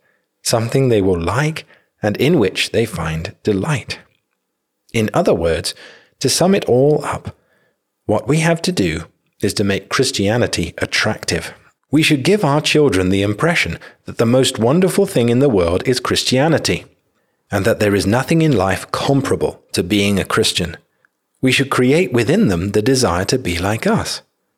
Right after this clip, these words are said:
They see us, and they see the joy that we have in it, and the way we marvel and wonder at it all.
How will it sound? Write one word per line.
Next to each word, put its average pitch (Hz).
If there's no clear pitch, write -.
They 92
see 135
us, 147
and 101
they 98
see 143
the 113
joy 104
that 120
we 104
have 110
in 110
it, 156
and 113
the 110
way 127
we 110
marvel 104
and 95
wonder 113
at 113
it 92
all. 123